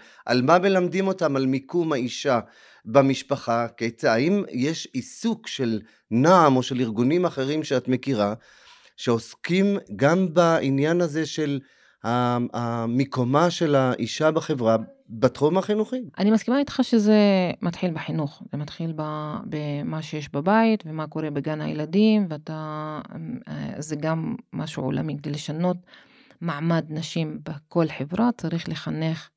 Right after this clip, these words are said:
Speaker 2: נשים וגברים, ילדים וילדות בצורה אחרת. זה מאמץ מתמשך הרבה שנים,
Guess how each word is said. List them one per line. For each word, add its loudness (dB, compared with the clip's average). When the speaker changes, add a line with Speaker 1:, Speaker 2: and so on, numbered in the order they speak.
Speaker 2:
נשים -6
וגברים, -4
ילדים -6
וילדות 4
בצורה -6
אחרת. -10
זה 0
מאמץ 2
מתמשך -2
הרבה -2
שנים, 0